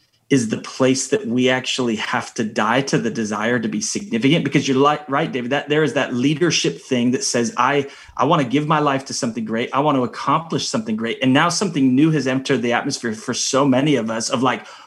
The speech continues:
"Oh, I can do this and I can get liked and people can follow me and I can do,"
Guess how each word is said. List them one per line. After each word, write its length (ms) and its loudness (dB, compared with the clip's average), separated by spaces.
"Oh, 420 2
I 140 2
can 180 0
do 180 4
this 320 0
and 120 0
I 80 0
can 120 -8
get 160 -2
liked 480 -2
and 120 -4
people 220 -4
can 120 -4
follow 320 2
me 300 0
and 80 -2
I 80 0
can 100 -6
do," 160 2